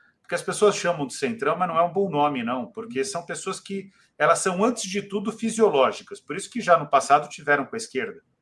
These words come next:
Só que, ideologicamente, elas se identificam com o Bolsonaro, até, até o ponto que o Bolsonaro, muito provavelmente, vai ser candidato à presidência da República pra reeleição pelo P L, pelo Partido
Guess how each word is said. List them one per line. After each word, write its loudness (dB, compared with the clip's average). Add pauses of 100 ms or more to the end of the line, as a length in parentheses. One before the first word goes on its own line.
(760)
Só 4
que, -2 (500)
ideologicamente, 6 (720)
elas 4
se -4
identificam -4
com -12
o -10
Bolsonaro, 2
até, -6
até -4
o -8
ponto -12
que -16
o -14
Bolsonaro, -2 (280)
muito -12
provavelmente, -4
vai -14
ser -10
candidato -2
à -8
presidência -10
da -10
República -16 (640)
pra -2
reeleição -6
pelo -2
P -2
L, 0
pelo -12
Partido -4